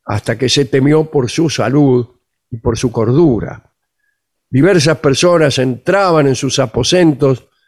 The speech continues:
solo para observarlo e impedir que se suicidara. Fue entonces, bueno, cuando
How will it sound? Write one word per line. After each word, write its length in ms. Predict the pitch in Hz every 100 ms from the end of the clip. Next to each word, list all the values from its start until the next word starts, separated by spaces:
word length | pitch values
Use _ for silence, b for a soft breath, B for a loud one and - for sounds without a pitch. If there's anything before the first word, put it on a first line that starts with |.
| _ -
solo 440 | - 196 196 175
para 200 | 151 143
observarlo 1000 | 131 - 127 160 185 160 156 151 147 _ _ _ -
e 80 |
impedir 420 | 165 160 160 196 175
que 140 | 170
se 160 | - 127
suicidara. 880 | - - 170 139 117 95 - - - _ _ _ _ _ _ _
Fue 100 | 190
entonces, 1040 | 220 - 190 156 135 135 147 147 - _ _ _ _
bueno, 240 | 151 143 -
cuando 540 | 98 104 87 85 _